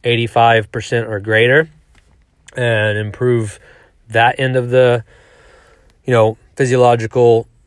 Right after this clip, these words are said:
stressor adaptation area, and then balance it out in the middle with, uh, moderate stuff in between. So, um,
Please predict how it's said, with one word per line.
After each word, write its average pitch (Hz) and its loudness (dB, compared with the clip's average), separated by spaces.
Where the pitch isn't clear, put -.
stressor 147 -2
adaptation 123 -2
area, 151 -2
and 123 -6
then 113 -2
balance 123 -2
it 117 -2
out 117 2
in 113 -14
the 107 -10
middle 117 2
with, 110 -6
uh, 107 -2
moderate 113 -2
stuff - -6
in 113 -8
between. 107 -8
So, 117 0
um, 110 -6